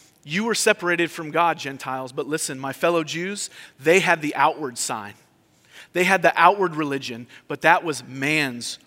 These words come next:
work. The work of God was far from their hearts.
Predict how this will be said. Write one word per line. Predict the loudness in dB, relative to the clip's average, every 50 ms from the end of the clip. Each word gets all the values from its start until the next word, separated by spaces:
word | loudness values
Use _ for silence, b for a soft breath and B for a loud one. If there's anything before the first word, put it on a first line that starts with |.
| _ -14
work. | -12 -12 -12 -14 -16 -18 -20 -20 B B B B B
The | -4 -2
work | 0 0 0 0 0 -2
of | -4 -2 0
God | 0 2 2 2 0 0 -2
was | -6 -10 -10 -10
far | -6 -2 0 2 2 2 0 -2
from | -6 -10 -12 -8 -6 -6 -6 -6 -8 -12 b b b b
their | -8 -8 -6 -6 -6 -8 -10
hearts. | -12 -10 -8 -6 -6 -6 -8 -12 -14 -14 -14 -14 -14